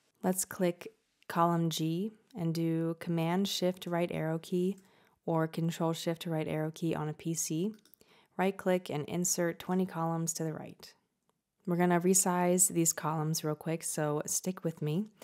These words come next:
Hold down the Command or Control button and select A, E, I, M, so every fourth one, Q, U,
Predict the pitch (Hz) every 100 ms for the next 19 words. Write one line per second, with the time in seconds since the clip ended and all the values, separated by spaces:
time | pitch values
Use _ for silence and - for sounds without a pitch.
0 | - - _ _ - 202 220 226 226 190
1 | 170 165 170 - 165 - - 156 147 147
2 | - 147 151 - _ _ _ _ _ -
3 | 151 151 151 156 147 147 - 165 165 175
4 | 180 - _ _ _ _ 170 170 175 175
5 | - _ _ _ _ 156 147 151 160 190
6 | - _ _ _ _ _ - 151 151 170
7 | 185 - - 160 156 156 156 - 156 147
8 | 151 147 156 160 _ _ _ _ _ _
9 | - - 185 175 175 175 _ _ _ _
10 | _ _ _ _ _ _ _ - 175 165
11 | 165